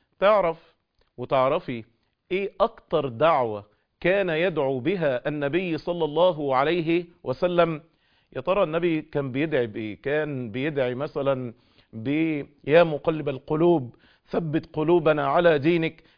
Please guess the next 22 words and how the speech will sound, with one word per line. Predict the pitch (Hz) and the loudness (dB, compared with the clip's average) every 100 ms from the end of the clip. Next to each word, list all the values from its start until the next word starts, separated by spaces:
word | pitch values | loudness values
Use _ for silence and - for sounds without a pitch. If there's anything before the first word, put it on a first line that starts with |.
| - | 0
يا | 151 175 | 2 2
مصرف | 156 170 151 143 | 2 0 0 -2
القلوب، | 139 - 147 170 - | -4 -2 0 0 0
صرف | 175 160 156 - | 2 2 0 -4
قلوبنا | 151 175 160 156 | 0 2 4 2
إلى | 143 165 156 | 2 2 2
طاعتك"؟ | 156 147 151 175 175 - _ _ _ - | 4 4 4 4 0 -2 _ _ _ -6
مشهور | 143 185 202 180 156 | -4 0 2 2 0
إنه | 160 151 151 | -4 -2 0
كان | 175 180 160 | 4 4 4
صلى | - 139 | -4 -2
الله | 143 160 | 0 0
عليه | 175 | 0
وسلم | 160 | 0
يكثر | 180 - 156 | -2 -4 -6
من | 143 143 | -4 -2
ذلك. | 120 143 113 - _ _ - | 0 0 0 -6 _ _ -8
لكن | 127 151 135 | -6 -4 0
تعرفوا | 147 143 202 190 190 _ - | 2 2 0 -2 -4 _ -12
الحديث | 135 151 147 185 143 _ _ - | -2 0 2 -2 -4 _ _ -6
في | |
الصحيحين | 170 - 147 147 143 165 151 117 | -6 -4 -4 -4 -2 0 0 -2